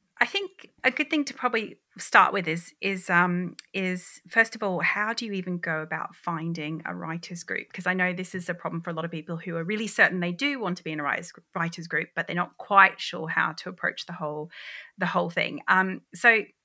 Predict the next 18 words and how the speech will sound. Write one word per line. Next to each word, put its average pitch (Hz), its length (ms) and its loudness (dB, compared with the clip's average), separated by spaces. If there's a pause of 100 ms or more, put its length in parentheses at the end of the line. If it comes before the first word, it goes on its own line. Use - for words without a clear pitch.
(120)
we're 254 160 -2
gonna 294 180 0
talk 285 260 -6
through 233 320 -2
a - 60 -2
few 247 180 -6
different 233 280 -4
ways 180 240 0
that, 170 160 0 (100)
um, 175 200 -2
people 180 460 -8 (500)
tend 185 400 -4
to 180 120 -6
typically 180 460 -4
find, 165 440 0 (100)
um, 160 300 -4
fellow 175 260 2
writers. 165 540 0